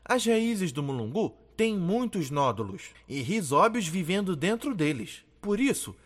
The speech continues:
as folhas estão sempre bem verdinhas. Juntos, o mulungu e os rizóbios formam uma simbiose. Simbiose é uma palavra interessante, não é?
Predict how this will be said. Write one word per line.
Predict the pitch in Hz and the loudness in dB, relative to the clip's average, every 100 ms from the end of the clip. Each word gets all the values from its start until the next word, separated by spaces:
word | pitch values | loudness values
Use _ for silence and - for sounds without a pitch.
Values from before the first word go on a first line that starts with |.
| _ | _
as | 214 220 | -2 0
folhas | - 254 254 202 | 0 0 2 0
estão | 208 233 214 | 0 0 0
sempre | - 294 294 285 | 0 -4 -2 -2
bem | 190 294 330 320 | 0 0 0 -2
verdinhas. | 240 220 180 127 175 147 110 - - - - | 0 0 0 -2 -4 -4 -6 -12 -20 -20 -16
Juntos, | 120 202 302 294 277 - - - | -6 -2 -2 -2 -4 -8 -18 -6
o | 175 | -2
mulungu | 156 165 151 135 196 285 | 0 0 0 0 2 2
e | 269 | 0
os | 202 | 0
rizóbios | 196 147 151 180 180 185 - - - | 0 4 6 6 4 -4 -8 -18 -20
formam | - 202 220 214 214 214 - | -4 2 4 4 -2 -2 -4
uma | 220 226 196 | 0 0 0
simbiose. | - 277 277 220 185 165 175 135 - - - - - _ - | -4 -4 -4 0 4 6 6 4 -4 -14 -20 -20 -20 _ -18
Simbiose | - 320 302 202 151 175 156 156 - - _ _ _ - | -8 -4 0 4 6 6 4 -2 -12 -18 _ _ _ -8
é | 277 | -4
uma | 302 294 | -2 2
palavra | 262 233 240 | 4 6 4
interessante, | 254 285 294 285 175 175 - | 2 -2 -2 -2 -2 -2 -4
não | 165 202 | -2 -2
é? | 214 | -2